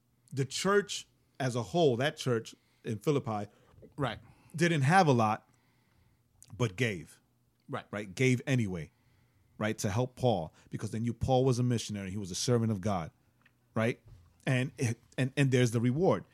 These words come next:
Speaker 1: You know, verse nineteen, "And my God will supply every need of yours according to his riches and glory in Christ Jesus." Right? So,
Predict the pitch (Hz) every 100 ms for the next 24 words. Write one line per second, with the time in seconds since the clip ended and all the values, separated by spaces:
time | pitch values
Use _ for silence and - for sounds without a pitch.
0 | _ - 117 113 117 127 117 123 117 -
1 | 175 110 85 _ - 107 101 98 87 123
2 | 143 208 147 - - 120 123 131 - 135
3 | 151 160 165 202 214 120 104 104 101 104
4 | - _ _ 120 - 147 156 175 - 127
5 | 143 117 127 165 170 156 147 117 101 107
6 | 131 135 98 92 - 190 151 82 - -
7 | _ _ _ _ _ _ _ _ _ 120
8 | 123 - _ - - 135 131